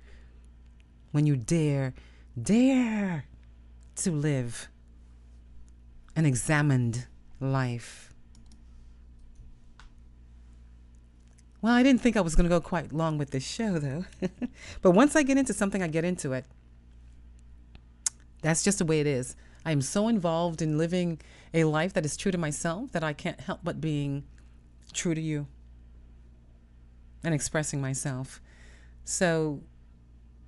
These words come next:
the next chapter is gonna be, uh, the next episode is gonna be a li-, a little bit shorter, but I hope that you enjoyed this episode and, um,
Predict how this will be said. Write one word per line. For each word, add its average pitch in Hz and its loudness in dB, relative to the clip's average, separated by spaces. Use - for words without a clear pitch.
the 196 2
next 214 2
chapter 285 -2
is 240 -8
gonna 226 -4
be, 185 -2
uh, 147 -4
the 180 -2
next 175 -2
episode 180 -2
is 233 -4
gonna 269 0
be 277 0
a 285 -4
li-, 277 -4
a 269 -8
little 359 -2
bit 185 0
shorter, 147 -4
but 269 4
I 277 8
hope 226 2
that - -2
you 170 0
enjoyed 143 -2
this 143 -6
episode - -8
and, 185 0
um, 165 -4